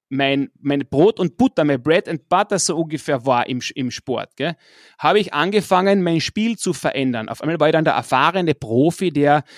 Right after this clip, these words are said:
äh, heute, du zwickt's ein bisschen, weißt du, fünfunddreißig, sechsunddreißig Jahre. Ich kann heute nicht so, die Bewe-, die Drehung nach links tut ein bisschen weh und was weiß, heute sollen die anderen ein bisschen mehr rennen. Ich spiel jetzt auf, ich, ich spiel, ich, ich,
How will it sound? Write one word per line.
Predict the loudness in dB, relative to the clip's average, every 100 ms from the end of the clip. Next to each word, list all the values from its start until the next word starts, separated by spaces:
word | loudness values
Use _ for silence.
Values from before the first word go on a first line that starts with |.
| -20 -10
äh, | -2
heute, | -2 0 -2
du | -2
zwickt's | -6 -4 -4 -4 -6
ein | -6
bisschen, | -6 -4 -6 -6
weißt | -6
du, | -8
fünfunddreißig, | -8 -8 -4 -2 0 0 -2 -12
sechsunddreißig | -16 -8 -4 -2 0 0 -4 -4
Jahre. | 0 2 2 0 -2 -20 -20 _ _ -6
Ich | -6
kann | -2 0 2 4
heute | 4 2 0
nicht | -2 -2 -6 -6
so, | 0 4 4
die | 0
Bewe-, | -4 -4 -4
die | -6
Drehung | -6 -6 -4
nach |
links | -2 0 0 0
tut | -2 -2
ein | -2
bisschen | -4 -6 -6
weh | -2 0 0
und | 0
was | 0
weiß, | 0
heute | -2 0
sollen | 2 2
die | 2
anderen | 0 0
ein |
bisschen | -2 -2
mehr | 0 0
rennen. | 0 -2
Ich | -2 -4
spiel | -4 -2 -2
jetzt | -2 2
auf, | 0 0 -8 _ _ _ _ -16
ich, | -6 -2
ich | -2
spiel, | 0 0 0 -2
ich, | -6 -2
ich, | -2